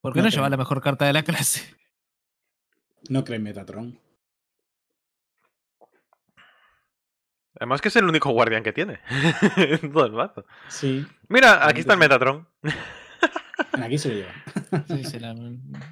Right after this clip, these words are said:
Speaker 3: Dos Happy Pig, dos Yukishima y el resto tres copias.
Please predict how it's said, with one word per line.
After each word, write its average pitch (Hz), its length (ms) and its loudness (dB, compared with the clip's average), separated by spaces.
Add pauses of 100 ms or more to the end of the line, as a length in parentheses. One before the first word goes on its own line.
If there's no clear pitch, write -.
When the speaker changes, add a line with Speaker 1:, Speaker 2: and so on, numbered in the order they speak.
(3500)
Speaker 3:
Dos 120 300 -2
Happy 127 180 0
Pig, 175 300 -4
dos 120 180 -6
Yukishima 113 440 -6
y 101 40 -4
el 104 60 -4
resto 123 220 -4
tres 117 160 -10
copias. - 420 -10